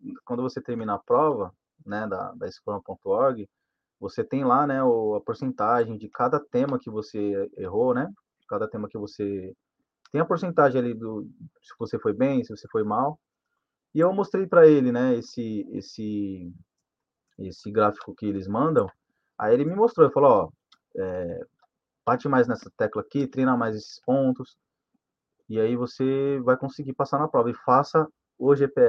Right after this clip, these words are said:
S", ele falou. <laughs> Foi aí que eu,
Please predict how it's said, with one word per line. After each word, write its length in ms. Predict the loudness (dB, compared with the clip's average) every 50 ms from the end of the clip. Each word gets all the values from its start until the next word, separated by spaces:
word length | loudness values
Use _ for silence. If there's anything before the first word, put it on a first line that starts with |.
| 4 4
S", 180 | 0 -2 -6 -8
ele 120 | -8 -8
falou. 300 | -4 -2 -2 -2 -2 -4 -8 _ -14
<laughs> 380 | -12 -8 -6 -6 -6 -8 -12 _ _ _ _ _ _ _ -4 -4 -4 -4 -10 -12 -10 -10 -12 -12 _ _ 4
Foi 140 | 8 10 10 10
aí 180 | 10 8 6 0
que 100 | 4 4
eu, 600 | 6 6 6 6 4 4 4 2 2 0 -2